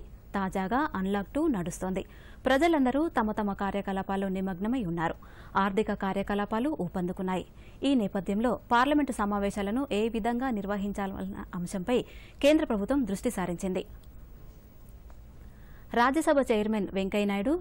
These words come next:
లోక్సభ స్పీకర్ ఓం బిర్లా కొద్ది రోజుల క్రితం పార్లమెంటు అధికారులతో సమావేశమై చర్చలు జరిపారు. భౌతిక దూరం పాటిస్తూనే కార్యక్రమాల నిర్వహణపై అభిప్రాయాలు సేకరించారు. కోవిడ్ నిబంధనలు అనుసరిస్తూ పార్లమెంటు ఉభయ సభల సమావేశాలు నిర్వహించడానికి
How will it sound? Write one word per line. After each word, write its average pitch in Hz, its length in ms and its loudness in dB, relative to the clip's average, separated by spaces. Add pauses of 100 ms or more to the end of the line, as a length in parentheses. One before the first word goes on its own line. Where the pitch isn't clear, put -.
(100)
లోక్సభ 202 420 -2
స్పీకర్ 196 520 -2
ఓం 220 160 2
బిర్లా 220 460 0
కొద్ది 214 200 0
రోజుల 208 260 0
క్రితం 208 340 0 (380)
పార్లమెంటు 277 540 6
అధికారులతో 202 600 0
సమావేశమై 202 640 0 (140)
చర్చలు 285 280 0
జరిపారు. 185 460 -2 (440)
భౌతిక 208 340 4
దూరం 202 260 0
పాటిస్తూనే 196 720 -2
కార్యక్రమాల 247 640 0
నిర్వహణపై 196 640 0
అభిప్రాయాలు 233 520 0
సేకరించారు. 180 920 -4 (240)
కోవిడ్ 320 340 6
నిబంధనలు 240 720 4
అనుసరిస్తూ 196 600 0 (140)
పార్లమెంటు 214 440 2
ఉభయ 208 200 0
సభల 208 320 0
సమావేశాలు 202 580 -2
నిర్వహించడానికి 196 800 0